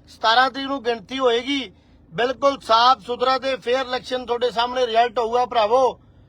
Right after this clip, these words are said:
ਇਹ ਜਿਹੜੀਆਂ ਚਾਲਾਂ ਚੱਲੀਆਂ, ਇਹਦੀਆਂ ਕਾਮਯਾਬ ਨਹੀਂ ਹੋਣੀਆਂ, ਤੇ ਜੇ ਕਾਮਯਾਬ ਕਰਨੀਆਂ ਤਾਂ ਫਿਰ ਹਲਕੇ 'ਚ ਆ ਜਾ,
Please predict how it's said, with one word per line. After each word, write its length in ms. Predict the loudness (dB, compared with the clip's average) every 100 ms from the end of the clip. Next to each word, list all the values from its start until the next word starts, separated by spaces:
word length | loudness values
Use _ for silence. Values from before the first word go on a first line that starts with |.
| _ _ _ _ -6
ਇਹ 120 | -2
ਜਿਹੜੀਆਂ 300 | 0 0 -2
ਚਾਲਾਂ 380 | 0 0 2 0
ਚੱਲੀਆਂ, 360 | 0 -4 0 2
ਇਹਦੀਆਂ 460 | 2 0 -2 -2
ਕਾਮਯਾਬ 500 | -2 0 0 0 -2
ਨਹੀਂ 100 | 0
ਹੋਣੀਆਂ, 480 | 0 0 0 0 0 -4 -20 -20 _ -20 _ -14
ਤੇ 80 |
ਜੇ 140 | -4 -2
ਕਾਮਯਾਬ 480 | 2 0 2 -2 0
ਕਰਨੀਆਂ 360 | -2 0 -2
ਤਾਂ 120 | 0
ਫਿਰ 120 | 0 0
ਹਲਕੇ 380 | 0 0 -4 0
'ਚ 40 |
ਆ 140 | 2
ਜਾ, 260 | 4 4 4